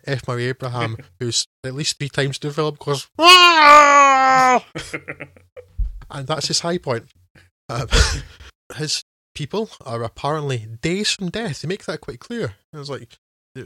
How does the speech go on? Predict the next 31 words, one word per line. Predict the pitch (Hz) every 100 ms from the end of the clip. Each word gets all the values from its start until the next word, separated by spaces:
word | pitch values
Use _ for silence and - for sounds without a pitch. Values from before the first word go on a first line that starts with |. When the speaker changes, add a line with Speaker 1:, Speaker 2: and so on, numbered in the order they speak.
| -
Speaker 1:
they | 131
really | 123 143 165 151
are | 120
about | 113 156 151
to | -
die, | 147 208 247 _ - - _ -
but | 135
apparently | - 170 185 160
still | - 170 170
capable | - 165 151 135 135
of | 120
jumping | - 151 151 156
over | 143 -
barriers | 117 123 135 139 123 -
and | 123 120
lifting | 143 - 190 170
and | 151
throwing | - 175 165 160
entire | 151 - 180 175
human | 165 185 180
men. | 190 175 127 - _ _ - -
Speaker 2:
Yes. | - - - _ _
Speaker 1:
Because | 139 131 - _ -
close | 175 165
to | -
death | 135 139 135
means | 165 151
something | - 147 151
different | 160 - 147 127 139
in, | 117 117 _ -
um, | 123 117 120